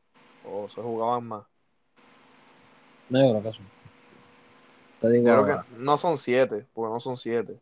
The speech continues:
Speaker 1: Son siete, son yo creo que en la que viene y en la final.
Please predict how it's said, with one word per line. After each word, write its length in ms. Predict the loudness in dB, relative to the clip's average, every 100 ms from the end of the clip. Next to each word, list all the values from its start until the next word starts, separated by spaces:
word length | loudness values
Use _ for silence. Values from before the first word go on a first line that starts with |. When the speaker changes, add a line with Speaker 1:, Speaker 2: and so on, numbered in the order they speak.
| _
Speaker 1:
Son 180 | -14 -12
siete, 380 | -6 -4 -2
son 280 | -2 -4 -2
yo 80 | 2
creo 160 | 2 0
que 80 |
en 100 | 2
la 120 | 2 2
que 140 | 2
viene 500 | 4 4 4 2 -2
y 160 | -4 -2
en 120 | 0
la 120 | 0
final. 360 | 0 -6 -6